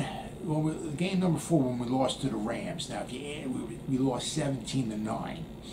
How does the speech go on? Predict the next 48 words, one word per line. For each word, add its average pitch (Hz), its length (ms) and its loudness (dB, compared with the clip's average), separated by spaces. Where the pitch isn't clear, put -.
Add 123 180 -4
four 135 280 4
points 127 320 -2
to 123 80 -4
that, 123 180 -2
it's 110 140 -6
seventeen 113 520 -4
to 101 60 -6
thirteen. 107 540 0
At - 60 -10
the 117 140 -6
end 143 160 0
of 135 80 4
the 123 60 -2
game, 135 640 2
we're - 140 -2
driving, - 600 4
and 110 200 -2
Daniel 123 280 0
Jones 117 340 0
has 113 220 2
us 113 80 0
driving 110 340 2
down 113 200 0
the 120 60 -6
field, 107 440 -4
and, - 140 -6
but - 100 -4
it's - 100 -4
seventeen 127 460 0
to - 60 -4
thirteen. - 680 2
A - 40 -10
field 123 340 2
goal 113 200 4
wouldn't 104 200 0
do 104 180 0
any 92 140 -4
good. - 280 -2
We - 80 -2
still 123 260 -2
needed 104 280 -4
a - 120 -6
touchdown, - 480 -2
and, - 160 -2
and, - 340 -2
uh, - 420 -4
uh, - 160 -4